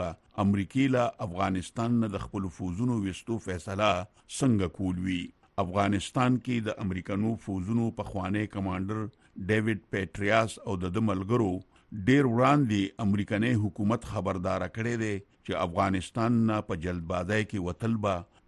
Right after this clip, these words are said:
ډېرې خطرناکې نتیجې رابرسېره کړي. صدر ټرمپ افغانستان نه په وتو تعدیره وړې ده او کوشش دی چې د کال دوه زره شلم صدارتي انتخابونو پورې د، د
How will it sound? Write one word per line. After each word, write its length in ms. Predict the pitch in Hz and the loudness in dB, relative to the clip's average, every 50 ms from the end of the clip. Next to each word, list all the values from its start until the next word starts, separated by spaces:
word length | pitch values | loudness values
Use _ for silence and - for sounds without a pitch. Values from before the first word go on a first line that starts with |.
| 104 98 | -2 0
ډېرې 220 | 101 107 98 92 - | 0 0 0 -2 -4
خطرناکې 600 | - 95 - - 92 90 98 113 117 107 - - 95 92 | -6 -8 -6 -4 -4 -2 0 0 -2 -2 -4 -4 -4 -4
نتیجې 840 | 92 82 - 95 85 90 98 90 85 82 82 _ _ _ - - 101 | -6 -6 -6 -6 -4 -4 -4 -4 -4 -6 -10 _ _ _ -8 -4 -4
رابرسېره 600 | 95 90 80 90 87 87 - 131 113 98 92 90 80 - | -4 -2 -2 -4 -4 -2 0 2 2 2 2 0 -2 -4
کړي. 160 | 98 90 82 76 - _ _ _ _ _ - - | -4 -4 -4 -6 -10 _ _ _ _ _ -2 2
صدر 300 | - 131 127 135 135 123 - - 139 | 4 4 6 6 4 2 2 0 2
ټرمپ 420 | 156 156 165 170 - - - 127 | 4 4 4 2 -2 -2 -4 -4
افغانستان 680 | 113 113 117 113 113 117 104 - - - 135 139 143 135 | -2 0 2 2 4 2 2 0 0 0 2 2 4 2
نه 100 | 131 117 - | 2 0 0
په 100 | 113 104 101 | -2 -2 -2
وتو 260 | 104 104 - 131 123 - - | -2 -2 -2 -2 -2 0 2
تعدیره 380 | 98 95 95 92 104 104 104 101 | 2 2 2 2 2 4 4 4
وړې 160 | 95 92 92 90 90 | 2 2 0 -2 -2
ده 100 | 90 85 - - - _ _ _ - - 98 | -4 -4 -6 -8 -14 _ _ _ -2 0 0
او 100 | 98 95 - | 0 0 0
کوشش 400 | 113 107 98 - - 135 113 139 139 131 | -2 -2 -2 0 -2 -2 0 0 2 4
دی 140 | 131 127 120 | 4 2 2
چې 300 | 110 110 _ _ - - 98 101 | 0 -6 _ _ -6 -2 0 0
د 100 | 98 - 117 | 0 2 2
کال 200 | 113 110 101 98 87 80 | 2 2 2 2 0 0
دوه 100 | 117 120 117 120 | 0 2 2 0
زره 180 | - 113 101 - | 0 -2 -4 -4
شلم 260 | - 101 101 113 123 117 - | -4 -2 0 2 0 0 0
صدارتي 560 | - 101 95 95 95 92 90 90 - - - - 110 | -2 -2 -2 0 0 -2 -2 -2 -4 -4 -4 -2 -4
انتخابونو 680 | 101 85 110 101 - 98 90 87 92 107 104 98 87 - | -4 -4 -6 -8 -6 -6 -6 -4 -2 -2 -2 -2 -2 -4
پورې 280 | - 110 113 117 107 104 98 - _ _ _ - 110 92 85 85 | -2 0 0 0 0 -2 -4 -6 _ _ _ -12 -10 -6 0 2
د، 260 | 127 123 107 95 98 - - 110 | 4 4 4 2 -2 -4 -4 -4
د 100 | 131 - | -4 -2